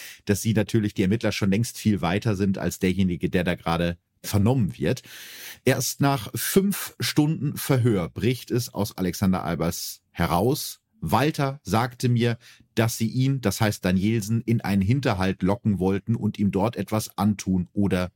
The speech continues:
ihn umbringen.“ Diese Aussage wird er kurze Zeit später widerrufen, als er gemeinsam mit Walter Meier befragt werden soll. Und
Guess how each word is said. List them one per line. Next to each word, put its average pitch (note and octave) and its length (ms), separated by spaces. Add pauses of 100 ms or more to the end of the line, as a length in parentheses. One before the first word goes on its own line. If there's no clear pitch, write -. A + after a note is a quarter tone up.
(120)
ihn F#2+ 160
umbringen.“ C#2 680 (760)
Diese D3+ 200
Aussage E3 580
wird C3+ 180
er B2 100
kurze - 320
Zeit B2 240
später A#2+ 420
widerrufen, G#2+ 720
als - 300
er G#2 140
gemeinsam G2+ 580
mit A2+ 220
Walter F#2 240
Meier E2+ 320
befragt - 600
werden B1 240
soll. F#2+ 340
Und - 360